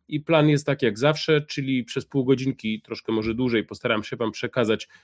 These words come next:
najważniejsze wiadomości ostatnich dwudziestu czterech godzin, a potem oczywiście, e, pytania.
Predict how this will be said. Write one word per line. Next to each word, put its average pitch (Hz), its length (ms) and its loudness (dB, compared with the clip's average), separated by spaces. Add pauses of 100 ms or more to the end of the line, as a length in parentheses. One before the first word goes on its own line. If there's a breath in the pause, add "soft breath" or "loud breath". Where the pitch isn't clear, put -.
(160 soft breath)
najważniejsze 120 580 2
wiadomości 123 540 0
ostatnich 113 440 -4
dwudziestu 117 420 -4
czterech 107 500 0
godzin, 123 360 2 (380 soft breath)
a 156 260 6
potem 131 500 2 (100)
oczywiście, 107 760 0 (880 soft breath)
e, 117 280 8
pytania. 123 640 6